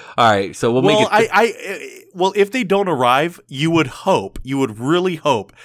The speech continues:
Speaker 2: that all of the achieve-, achievements that mankind had, had made in that time,
Speaker 1: Mm-hmm.
Speaker 2: they, and the, and then the aliens don't arrive, they would still be like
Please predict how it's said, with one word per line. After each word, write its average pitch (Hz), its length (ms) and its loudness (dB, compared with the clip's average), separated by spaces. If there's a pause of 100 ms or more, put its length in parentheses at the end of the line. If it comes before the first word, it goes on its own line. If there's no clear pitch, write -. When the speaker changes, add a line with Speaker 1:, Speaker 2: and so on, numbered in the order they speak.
(220)
Speaker 2:
that 127 260 -2
all 160 220 2
of 165 60 -4
the 175 100 -4
achieve-, 160 500 -4
achievements 139 600 -4
that 120 160 -6
mankind 120 520 -2
had, 113 260 -6
had 107 320 -4
made 113 380 -4
in 143 140 -8
that 147 220 -4
time, 160 300 -4
Speaker 1:
Mm-hmm. 87 280 -10
Speaker 2:
they, 147 180 2
and 135 240 -2
the, 135 100 -2
and 135 140 -2
then 120 140 0
the 123 120 -4
aliens 135 420 0
don't 127 220 0
arrive, 156 460 0
they 139 180 -2
would 139 200 -2
still 156 240 -2
be 139 120 0
like 120 280 -2